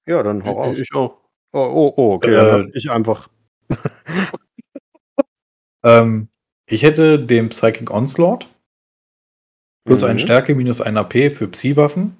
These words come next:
Speaker 3: Das sind Schusswaffen, also Psi-Schusswaffen, die sind klar deklariert.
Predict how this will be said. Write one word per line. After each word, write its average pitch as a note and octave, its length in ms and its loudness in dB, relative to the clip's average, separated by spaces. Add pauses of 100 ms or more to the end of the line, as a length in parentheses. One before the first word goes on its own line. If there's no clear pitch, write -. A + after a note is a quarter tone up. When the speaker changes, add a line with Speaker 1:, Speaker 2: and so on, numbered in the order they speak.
(260)
Speaker 3:
Das F#2+ 180 -6
sind A2 200 -2
Schusswaffen, A2 760 2 (180)
also F#2+ 220 -6
Psi-Schusswaffen, G2+ 720 -4
die G2 60 -8
sind F#2+ 160 -12
klar G2+ 180 0
deklariert. G2 560 -4